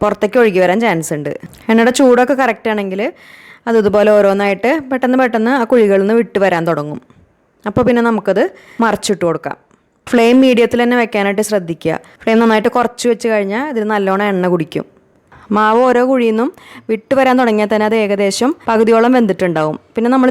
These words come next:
തിരിച്ചിട്ട് കൊടുത്തിട്ട് മീഡിയം ഫ്ലെയിമിൽ വെച്ചിട്ട് തന്നെ ഒന്ന് രണ്ട് പ്രാവശ്യം തിരിച്ചും മറിച്ചൊക്കെ ഇട്ടിട്ട് എടുക്കുമ്പോഴേക്കും അതിൻ്റെ ഉൾഭാഗം നന്നായിട്ട് കുക്കായി വരും. കളർ ഒരുപാട് അങ്ങോട്ട് ഡാർക്ക് ആവാനായിട്ട് വെയിറ്റ് ചെയ്യാതിരിക്കുകയാണ് നല്ലത്. നമ്മളത് എണ്ണയിൽ നിന്ന് എടുത്തു കഴിഞ്ഞാലും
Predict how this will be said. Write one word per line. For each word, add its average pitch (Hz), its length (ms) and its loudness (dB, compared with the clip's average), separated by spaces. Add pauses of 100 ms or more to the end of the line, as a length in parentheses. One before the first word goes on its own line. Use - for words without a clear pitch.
തിരിച്ചിട്ട് 247 380 0
കൊടുത്തിട്ട് 226 360 0 (140)
മീഡിയം 226 320 0
ഫ്ലെയിമിൽ 214 320 -2
വെച്ചിട്ട് 208 260 -4
തന്നെ 202 180 0 (440)
ഒന്ന് 220 180 2
രണ്ട് 226 180 2
പ്രാവശ്യം 247 320 0
തിരിച്ചും 240 320 0
മറിച്ചൊക്കെ 226 340 -2
ഇട്ടിട്ട് 202 240 -6
എടുക്കുമ്പോഴേക്കും 190 580 -2 (640)
അതിൻ്റെ 214 240 4
ഉൾഭാഗം 202 460 0
നന്നായിട്ട് 196 380 -4
കുക്കായി 170 420 -4
വരും. - 180 -10 (1040)
കളർ 233 340 2
ഒരുപാട് 247 360 0
അങ്ങോട്ട് 254 220 2
ഡാർക്ക് 226 320 -2
ആവാനായിട്ട് 214 500 -2
വെയിറ്റ് 208 200 -2
ചെയ്യാതിരിക്കുകയാണ് 190 540 -4
നല്ലത്. 151 320 -4 (720)
നമ്മളത് 220 280 2
എണ്ണയിൽ 233 200 2
നിന്ന് 240 120 2
എടുത്തു 240 240 0
കഴിഞ്ഞാലും 226 460 2